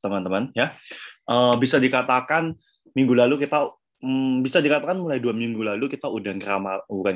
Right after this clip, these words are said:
ngeramalin ya, kita udah predik dan analisis kemana sih arah dari Dow Jones dan Nasdaq ini. Dan Dow Jones udah hit target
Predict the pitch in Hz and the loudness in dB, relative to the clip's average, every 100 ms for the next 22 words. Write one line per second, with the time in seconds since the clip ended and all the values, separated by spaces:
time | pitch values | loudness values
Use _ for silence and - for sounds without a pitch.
0 | 90 95 113 110 95 - 131 104 - 104 | -2 -2 0 -2 -4 -2 0 0 -4 -8
1 | 87 117 - 101 101 95 92 92 - 143 | -4 -4 -4 -4 -4 -2 -2 -2 -2 -2
2 | - 120 127 123 123 135 101 110 101 95 | -2 0 2 2 -2 -4 -4 -4 -4 -4
3 | 92 98 90 113 101 98 92 92 95 90 | -2 -4 -2 -4 -4 -8 -8 -8 -8 -4
4 | 101 95 87 _ _ _ _ _ _ _ | -4 -4 -6 _ _ _ _ _ _ _
5 | - - - - 165 143 143 135 131 127 | -20 -20 -16 -14 -2 4 6 6 6 8
6 | 139 131 170 156 123 120 117 107 101 127 | 8 8 2 2 2 2 2 -2 0 0
7 | - | 0